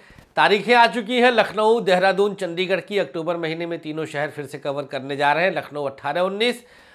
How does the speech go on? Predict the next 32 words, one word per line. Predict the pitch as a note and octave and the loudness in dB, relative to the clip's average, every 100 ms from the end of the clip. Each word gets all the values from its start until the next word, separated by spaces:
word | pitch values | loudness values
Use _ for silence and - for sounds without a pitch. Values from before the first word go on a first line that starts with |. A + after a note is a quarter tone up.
| _ | _
अट्ठाईस | D#3 - G3+ A#3 A3+ | -14 -2 2 2 0
उनतीस | A3 A3+ A3 | -6 -8 -10
तीस | A3 G#3 F#3 | -8 -8 -8
इकतीस | F3+ - F3 D3 | -12 -10 -10 -6
देहरादून | D3 D3 C#3 C#3+ | -4 -4 -4 -8
और | D3 | -10
चंडीगढ़ | D3+ A#2 G#2 F#2 F2+ | -12 -14 -12 -14 -14
है। | - _ _ - | -16 _ _ -18
मिलना | A2 A2+ A2 | -14 -10 -10
चाहते | A#2+ C3+ A3 | -8 -6 -4
हैं | G3+ A#2+ _ _ _ - | -4 -6 _ _ _ -6
तो | |
आपके | C#3 A#2+ - | -4 -4 -6
पास | A2+ B2+ D3 E3 - | -8 -2 -2 -2 -10
हमारा | A#2+ G#2+ A2 | -12 -10 -10
नंबर | G2+ B2+ F#3+ | -12 -4 -4
है, | F3+ F#3+ - _ - | -2 -6 -8 _ -12
आप | A#2+ B2 | -12 -12
किसी | E3 - F#3 | -16 -14 -12
भी | C#3+ | -12
नंबर | A#2+ A2 G#2+ | -12 -14 -14
पर | A#2 A2 | -12 -12
WhatsApp | A2+ - A#2+ - | -12 -12 -14 -10
कर | D3 | -6
लीजिएगा | F3 F3 D3+ F#2+ - _ _ | -4 -2 -4 -4 -10 _ _
और | D3+ D3 | -6 -4
मिलने | D#3+ F#3+ F3 | -6 -8 -8
का | B2+ | -8
समय | - G#2 F2+ _ _ _ | -12 -16 -18 _ _ _
सुनिश्चित | - D#3 C3 - A2 | -12 -10 -10 -12 -16
कर | - D#2+ | -16 -18
लीजिएगा। | D#2+ E2 E2 _ | -18 -20 -20 _